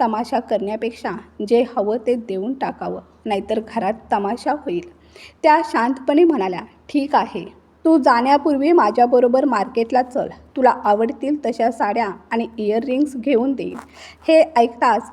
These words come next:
रुहीच्या चेहऱ्यावर हास्य उमटलं. ती सरळ रेणुकाच्या खोलीकडे वळली, पण तिच्या डोळ्यात वेगळाच डाव चमकत होता. रेणुकाला तयार करून ती सहजपणे म्हणाली, "अगं रेणुका, तुझ्या बॅगेत तर एकापेक्षा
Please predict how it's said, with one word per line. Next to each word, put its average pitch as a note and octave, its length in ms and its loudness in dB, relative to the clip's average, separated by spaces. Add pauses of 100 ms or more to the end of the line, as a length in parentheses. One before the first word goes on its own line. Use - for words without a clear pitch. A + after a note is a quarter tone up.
(140)
रुहीच्या C4 520 2
चेहऱ्यावर A#3 560 -2
हास्य - 500 -4
उमटलं. F#3+ 440 -2 (540)
ती F4 160 6
सरळ C#4+ 440 4
रेणुकाच्या C#4 680 0
खोलीकडे D4 460 -2
वळली, F#3+ 340 -4 (340)
पण D#4 160 4
तिच्या C#4 400 0
डोळ्यात A3+ 380 0 (200)
वेगळाच A3 440 0
डाव A3+ 280 -2 (140)
चमकत A3+ 400 -4
होता. - 300 -10 (600)
रेणुकाला C#4+ 560 6 (120)
तयार B3 300 2
करून D4 380 -4
ती D4 320 -4
सहजपणे B3+ 760 0
म्हणाली, F#3+ 360 -2 (260)
"अगं A3+ 180 4
रेणुका, G#3+ 420 0 (600)
तुझ्या D4 320 4
बॅगेत C4 360 4 (220)
तर C#4+ 100 4 (100)
एकापेक्षा B3 640 0